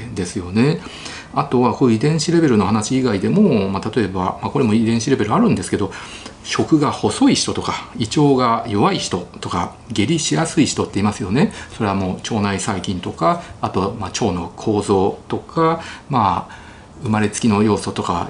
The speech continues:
いろんな要素によって、まあ、そういう人っているわけで、なので食が細いとか、下痢やすい、下痢しやすいとか、胃腸が弱いっていう人は、やっぱりそうじゃない人に比べて、えー、太りにくい。あの、逆にね、頑張って太ろうとしても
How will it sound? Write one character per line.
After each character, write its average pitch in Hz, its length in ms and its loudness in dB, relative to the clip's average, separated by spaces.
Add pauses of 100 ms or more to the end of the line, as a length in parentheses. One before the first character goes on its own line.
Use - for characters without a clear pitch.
い 120 80 -4
ろ 123 100 0
ん 147 60 2
な 151 100 2
要 143 140 2
素 113 160 0
に 98 100 2
よ 101 120 -2
っ 104 40 -4
て、 120 540 0
ま - 60 -14
あ、 - 20 -8
そ 143 140 -2
う - 20 4
い - 20 2
う - 40 2
人 143 140 0
っ - 60 -6
て 107 120 0
い 107 40 6
る 104 60 4
わ 90 100 -2
け 107 80 -2
で、 98 280 2 (180)
な - 40 -6
の 139 60 2
で 110 40 2
食 151 200 2
が 190 100 6
細 180 260 2
い 147 40 2
と 107 60 -6
か、 95 120 0
下 104 100 2
痢 127 80 4
や 139 80 4
す - 120 -4
い、 147 120 0 (240)
下 123 180 0
痢 135 60 -2
し 147 120 -4
や 156 80 0
す 160 60 0
い 160 60 0
と 110 80 -4
か、 101 60 0
胃 - 20 -2
腸 135 140 0
が 139 100 4
弱 135 180 4
い 120 40 4
っ - 20 -4
て - 240 -4
い - 20 4
う 104 40 0
人 180 180 2
は、 123 240 2 (240)
や 180 100 -2
っ - 20 -4
ぱ 233 100 4
り - 40 6
そ - 160 0
う 208 40 4
じ 120 60 0
ゃ 110 40 2
な 160 120 2
い 180 40 2
人 151 160 -2
に 92 100 0
比 90 60 -6 (320)
べ 120 80 2
て、 113 460 2 (500)
え 104 80 0
ー、 - 20 0
太 - 240 0
り 175 160 6
に 151 140 4
く 143 180 4
い。 90 160 2 (580)
あ - 100 -2
の、 98 360 -2
逆 131 240 -2
に 160 80 2
ね、 123 200 2 (120)
頑 147 180 0
張 175 100 -2
っ - 20 -2
て - 80 -4
太 - 180 -4
ろ 170 120 2
う - 20 2
と - 80 -4
し - 60 -4
て - 60 -4
も 90 120 -6